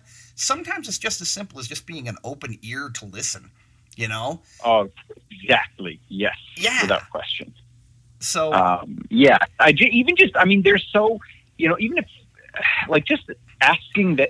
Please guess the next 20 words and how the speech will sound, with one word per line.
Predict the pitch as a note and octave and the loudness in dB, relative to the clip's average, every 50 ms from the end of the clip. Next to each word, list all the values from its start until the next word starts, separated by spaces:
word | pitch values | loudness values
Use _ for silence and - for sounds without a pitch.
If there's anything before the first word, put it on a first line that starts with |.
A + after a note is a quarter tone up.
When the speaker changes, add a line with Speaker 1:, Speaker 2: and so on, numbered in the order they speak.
| - - | -2 -6
Speaker 2:
this | B2 C3 - - | -8 -8 -8 -8
question, | - - - B2+ - - - F3 F#3 F#3 | -6 -2 0 0 0 -2 -4 -4 -4 -2
like, | D3+ - - | -4 -4 -4
how, | - - - E3+ - - A2 | -2 0 2 2 0 2 0
what | B2+ - - - | 0 0 0 -2
can | - C3 | 0 2
I | C3+ C3+ | 2 2
contribute? | C3 - - G#2 - - - B2 A#2 B2 C#3+ D3 - - | 2 0 -4 -6 -8 -6 -6 -6 -2 0 -2 -2 -2 -2
What | A2 A#2 D3 - | -2 -2 -2 -2
can | - - B2 B2 | -2 -2 0 2
I | A#2 A2 G#2 | 2 2 2
do? | F#2 F2 G2 F#2+ F#2+ A#2+ D#3 E3+ - - - - - - _ _ - - C#3 | 0 -2 -4 -4 -4 -4 -6 -8 -12 -18 -20 -20 -20 -20 _ _ -16 -4 2
Like, | D3+ E3+ E3+ E3 - - - _ _ _ _ - - - - - - - | 4 4 4 4 2 -6 -12 _ _ _ _ -20 -20 -20 -20 -16 -10 0
there's, | E3 F3 A3 C4 B3 G#3+ G#3 G3 - - _ - - - - - | 4 6 6 6 6 4 0 -4 -8 -12 _ -20 -20 -18 -14 -4
there's | D#3 D#3 G#3 A#3+ A#3 C4 | 2 6 6 6 6 6
really | D#4 F#4+ G4+ G#4 F#4 | 4 6 6 6 4
no | E4 D4+ C#4 | 4 4 4
need | B3 A#3 A#3 B3 D4+ E4+ - - | 4 4 4 2 2 0 -2 -2
to | G#3+ F#3 | -4 -4
be | - - D4+ C#4 C4 B3 A3+ G#3+ | -2 -2 -2 0 0 -2 -2 -4